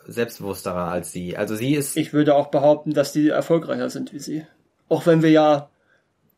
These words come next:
Speaker 2: nach dieser Szene sie im Prinzip bloß noch einmal wiedersehen, wenn Sebastian sie abholt mit dem Auto.
Speaker 1: Stimmt, ja. Richtig, ja.
Speaker 2: Aber
Speaker 1: Ja.
Speaker 2: ja, im Prinzip sind sie der Gegensatz zu Mia, die nicht ganz das typische Hollywood,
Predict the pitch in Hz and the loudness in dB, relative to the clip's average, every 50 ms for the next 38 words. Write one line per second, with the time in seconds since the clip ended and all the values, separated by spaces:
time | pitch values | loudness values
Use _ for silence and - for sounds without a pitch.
0 | _ _ _ _ _ _ _ _ _ - 156 151 151 147 - 165 151 151 151 135 | _ _ _ _ _ _ _ _ _ -2 0 0 0 0 -4 -6 -4 -2 -4 -4
1 | - - 165 156 156 151 156 147 151 151 147 - - - - - 151 151 151 147 | -2 2 4 4 6 6 6 4 4 2 0 -4 -8 -10 -2 0 2 2 2 0
2 | - 156 151 - 160 156 160 - 156 147 - 156 147 - 151 156 160 156 143 147 | -2 -4 -2 0 -2 -2 0 -2 -2 0 2 2 2 2 4 4 4 4 4 4
3 | 151 151 151 143 143 151 147 143 143 139 131 143 139 139 139 135 135 - - - | 2 2 2 2 2 0 0 0 -2 -2 -2 -4 -4 -4 -6 -10 -12 -10 -10 -8
4 | - 147 143 139 139 - - 147 143 135 147 139 135 156 - 151 143 131 131 127 | -4 0 0 0 0 -2 -4 -6 -6 -4 -2 -2 -2 -2 -2 -2 -4 -2 -4 -4
5 | 123 127 131 139 151 151 120 113 - - - - - 107 95 - - - - _ | -4 -2 -2 -2 -2 -4 -6 -10 -14 -16 -6 -4 -2 -2 -2 -4 -8 -14 -16 _
6 | - 160 - 98 95 92 - - - - - - 139 - - - - _ _ - | -14 -10 -6 -6 -6 -6 -8 -12 -16 -16 -16 -14 -14 -16 -16 -16 -18 _ _ -20
7 | 110 - 92 87 - - _ - 95 95 98 95 - - _ _ _ _ _ _ | -16 -14 -14 -14 -14 -20 _ -18 -14 -12 -12 -12 -12 -14 _ _ _ _ _ _
8 | _ - - 131 131 131 123 117 120 120 104 101 95 - _ _ 156 143 131 127 | _ -6 -4 -2 0 0 2 2 0 -2 -4 -6 -10 -12 _ _ 2 2 2 2
9 | 127 - 131 - - 151 147 - - 147 139 - 151 147 139 143 135 131 147 151 | -2 -6 -10 -4 -4 -4 -2 0 -2 -2 0 0 0 0 2 2 2 4 4 2
10 | 175 170 143 123 123 120 - - - - - - 131 131 131 127 123 120 123 _ | 4 2 0 -2 -4 -6 -8 -12 -14 -14 -12 -10 -8 -6 -6 -6 -6 -8 -12 _
11 | - 143 143 165 165 131 123 123 123 120 - - 135 131 127 127 127 131 131 - | -6 -2 2 2 2 2 2 0 -4 -8 -10 -10 -8 -6 -6 -4 -6 -6 -8 -12
12 | _ _ _ _ _ _ _ _ _ - 151 180 208 - - - 247 269 262 - | _ _ _ _ _ _ _ _ _ -4 -2 -2 -2 0 2 2 2 2 2 0
13 | - 180 151 156 - - - 180 170 165 170 156 - 160 151 143 147 156 156 156 | 0 0 0 0 -2 -4 -4 -4 -2 0 -2 0 2 2 2 4 4 4 4 6
14 | 151 147 139 147 147 143 143 | 4 4 4 2 0 0 -2